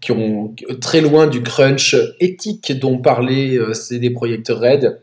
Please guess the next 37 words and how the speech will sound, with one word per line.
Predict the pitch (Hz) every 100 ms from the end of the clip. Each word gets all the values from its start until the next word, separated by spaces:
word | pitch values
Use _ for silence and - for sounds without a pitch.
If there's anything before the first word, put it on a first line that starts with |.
| - - _
des | 117
gens | 117 135
qui | 131
ont | 113
crunché | 110 131 123 - 135
de | 123
façon, | - 110 - 123 113
euh, | 98
très | - - 143
violente | 120 117 117 131
pendant | 110 98 104
très | -
longtemps, | 117 120 120 131 147 - - - -
les, | 117 117 117
des | 113 120
employés | 127 123 123 131
qui | 131
ont | 117
été | 113 117 131 -
mis | 120 127 127
au | 123
courant | 131 127 127
des | 117
rapports, | 113 120 123 127 131 - - _ -
des | 110
reports, | 139 - 151
pardon, | 113 113 123
du | 120
jeu | 117 131 131 - - -
en | 110
même | 135 143
temps | 156 151
que | 147
nous, | 127 120 127 135
euh, | 113
sur | 113 -
Twitter, | 127 123 123